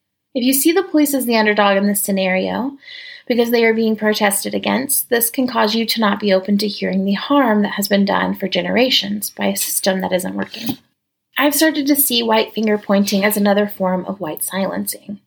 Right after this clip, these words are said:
We halt the movement when we prioritize our anger over actual change. When we attack people for doing the wrong thing, we don't make them less racist.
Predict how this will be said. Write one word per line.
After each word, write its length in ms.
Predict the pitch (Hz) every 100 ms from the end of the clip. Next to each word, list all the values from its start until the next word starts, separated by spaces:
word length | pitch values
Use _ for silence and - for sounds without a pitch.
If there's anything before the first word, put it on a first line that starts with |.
| _ _ _ _ -
We 80 |
halt 220 | 254 269 277
the 80 |
movement 420 | 262 247 240 233 196
when 160 | 214
we 120 | 214
prioritize 720 | 214 208 196 196 190 - 185 185
our 220 | 170 -
anger 440 | 214 247 240 214 196
over 300 | 196 196 180
actual 440 | 202 202 202 190
change. 760 | - 190 - - 269 269 - - _ -
When 140 | 226
we 120 | 226
attack 380 | 226 - 254 254
people 300 | - 269 247
for 160 | 240 214
doing 280 | 208 208 202
the 80 | 180
wrong 220 | 175 185
thing, 440 | - 269 277 277
we 100 | 254
don't 200 | 240 254
make 180 | 285 285
them 120 | 277
less 240 | 240 202 180
racist. 720 | 220 269 240 185 185 -